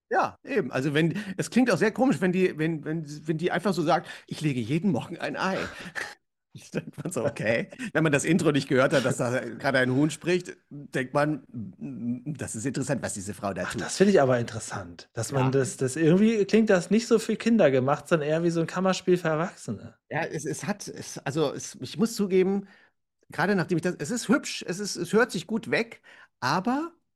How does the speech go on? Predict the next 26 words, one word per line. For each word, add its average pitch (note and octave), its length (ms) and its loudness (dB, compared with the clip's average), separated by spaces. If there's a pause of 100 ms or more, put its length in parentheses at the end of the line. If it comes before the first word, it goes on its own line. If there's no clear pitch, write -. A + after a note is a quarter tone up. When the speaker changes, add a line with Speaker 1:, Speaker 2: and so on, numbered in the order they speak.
(320)
Speaker 1:
da, C#3 140 0 (120)
da C#3+ 220 -2
muss F3+ 220 -2
ich D3 120 -6
leider F3 320 2
sagen, D#3 340 0
die C3+ 80 -6
Puppenkiste D#3+ 600 -4
hat A#2+ 120 -6
da C3 60 0
noch A2+ 160 -2
mal G#2+ 300 -2 (220)
wesentlich C3+ 480 0
mehr B2 160 2
rausgeholt G#2+ 480 -4
aus F#2+ 140 -8
dem F#2+ 140 -6
Stück - 260 -10
und F#2+ 100 -6
aus G2 120 -8
dem G#2+ 120 -6
Stoff A#2+ 280 -6
und G#2 140 -4
hat A2 100 -10
das, G#2 180 -10
äh, - 400 -20